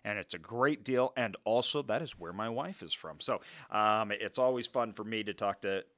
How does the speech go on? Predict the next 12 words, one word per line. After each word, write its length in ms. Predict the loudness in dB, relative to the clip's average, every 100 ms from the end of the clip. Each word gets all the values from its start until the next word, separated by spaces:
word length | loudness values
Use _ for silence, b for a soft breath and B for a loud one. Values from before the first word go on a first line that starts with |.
| -20
to 80 |
people 320 | -8 -6 0 0
out 160 | 2
there, 220 | 4 4 4 B B
and 420 | 2 4 6 4 4
I'm 240 | 4 4
excited 480 | 2 2 4 4 2
to 60 | -6
hear, 560 | -8 -2 2 4 2 0 -2
uh, 100 | -2 -4 -4
um, 360 | 0 0 -2 -8
we've, 300 | -6 -6